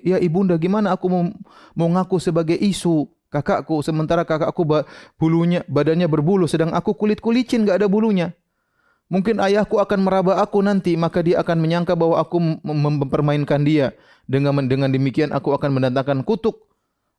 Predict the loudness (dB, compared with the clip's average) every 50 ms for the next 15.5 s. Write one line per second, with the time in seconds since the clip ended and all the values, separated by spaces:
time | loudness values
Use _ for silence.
0 | _ -4 -4 -2 0 -2 -2 0 0 0 2 2 0 0 0 0 0 2 2 0
1 | 0 0 0 0 0 0 0 -2 -4 -4 -6 -10 -20 -20 _ _ _ _ _ _
2 | _ -10 -4 -2 0 0 0 0 0 0 0 0 -2 -2 -2 -2 -2 -2 -4 -6
3 | -4 -2 -2 0 0 0 0 -2 -4 -6 -8 _ _ _ -20 -20 _ _ -4 -4
4 | -2 0 0 2 2 2 2 2 0 0 0 0 2 2 0 0 0 0 -2 -2
5 | -2 -4 -2 -4 -2 -2 -2 -2 0 0 -2 -2 -4 -8 -12 -12 -4 -2 -2 0
6 | 0 0 0 -2 -2 0 0 0 0 -2 -2 -4 -4 -2 -2 -2 -2 -2 -2 -2
7 | -2 0 0 0 -2 -2 -8 _ _ _ _ _ -8 -8 -4 0 0 0 2 2
8 | 0 0 0 0 0 0 0 -2 0 0 0 -2 -2 0 0 -2 -2 -4 -6 -10
9 | -14 -14 -10 -6 -4 -2 -2 0 -2 -2 -2 -2 -2 -2 -4 -6 -8 -12 _ _
10 | _ _ _ _ _ -4 -4 -4 -2 -4 -4 -4 -2 -2 -2 0 0 0 0 0
11 | 0 0 0 -2 -4 -6 _ _ _ _ _ _ -14 -8 -4 -4 -2 0 0 0
12 | -2 -2 -6 _ _ _ _ _ _ _ _ _ -2 -2 0 -2 -2 -4 -2 -2
13 | -2 0 0 0 0 0 -2 -2 -2 -4 -4 -4 -2 -4 -2 -2 -2 -2 0 -2
14 | 0 0 0 0 0 0 0 -2 -2 -6 -6 -4 -2 -2 0 0 0 2 0 0
15 | 0 -2 -4 -4 -2 -2 -2 -4 -6 -6